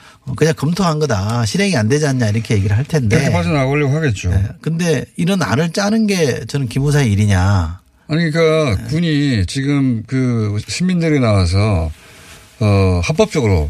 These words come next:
Speaker 2: 평화적으로 시위를 하고 있는데 이게 이제 헌법기관이 판결을 내리고 나면 폭도로 변할 거기 때문에 어,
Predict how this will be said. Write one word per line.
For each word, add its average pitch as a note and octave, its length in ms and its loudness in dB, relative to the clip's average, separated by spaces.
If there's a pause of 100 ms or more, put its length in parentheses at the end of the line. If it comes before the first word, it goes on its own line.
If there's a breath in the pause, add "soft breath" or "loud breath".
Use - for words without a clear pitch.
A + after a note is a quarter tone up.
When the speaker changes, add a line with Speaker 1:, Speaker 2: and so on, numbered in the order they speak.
Speaker 2:
평화적으로 F3 460 0
시위를 D3 360 -2
하고 B2 200 0
있는데 E2+ 600 0 (140)
이게 A#2 260 0
이제 A2 280 0 (380 loud breath)
헌법기관이 C#3 680 2
판결을 D#3+ 320 0
내리고 A#2 200 2
나면 F#2 520 2 (240 soft breath)
폭도로 E3+ 320 -2
변할 G2 220 2
거기 F#2+ 200 -2
때문에 E2 580 0 (800 loud breath)
어, A2 60 -2